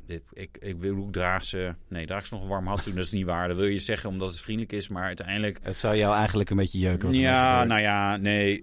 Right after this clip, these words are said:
Speaker 1: Kijk, zij hebben niet alle afspraken die wij hebben gemaakt, hebben zij nagekomen. Dat vinden zij dat ze wel in hun recht staan. Nou ja, oké, weet je, die discussie hoeven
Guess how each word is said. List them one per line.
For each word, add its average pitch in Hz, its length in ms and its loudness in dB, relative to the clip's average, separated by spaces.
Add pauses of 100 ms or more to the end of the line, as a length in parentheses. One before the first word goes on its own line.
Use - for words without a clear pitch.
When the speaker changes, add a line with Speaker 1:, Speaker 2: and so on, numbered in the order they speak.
(120)
Speaker 1:
Kijk, 101 340 0
zij 98 320 -2
hebben 95 500 -2
niet 110 460 -2
alle 110 280 2
afspraken 104 600 -4
die 92 140 -4
wij 90 180 0
hebben 90 200 -2
gemaakt, 87 420 -6
hebben 87 200 -6
zij 85 160 -4
nagekomen. 85 680 -4
Dat 80 100 -10
vinden 80 260 -8
zij 78 240 -8
dat 78 140 -8
ze 85 100 -10
wel 76 160 -8
in 80 60 -8
hun 71 80 -10
recht 69 200 -12
staan. 71 200 -12
Nou 67 120 -16
ja, - 180 -16
oké, 71 220 -14
weet 71 140 -16
je, 80 120 -10
die 82 180 -10
discussie 87 420 -8
hoeven 98 100 -4